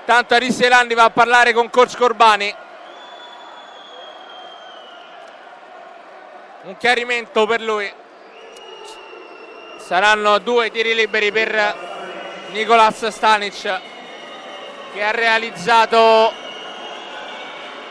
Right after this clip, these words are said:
soltanto due punti sin qui. Primo che non va a segno,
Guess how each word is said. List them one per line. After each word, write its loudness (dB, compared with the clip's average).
soltanto 2
due 2
punti -4
sin -6
qui. 0
Primo 2
che 6
non 2
va 8
a 4
segno, 2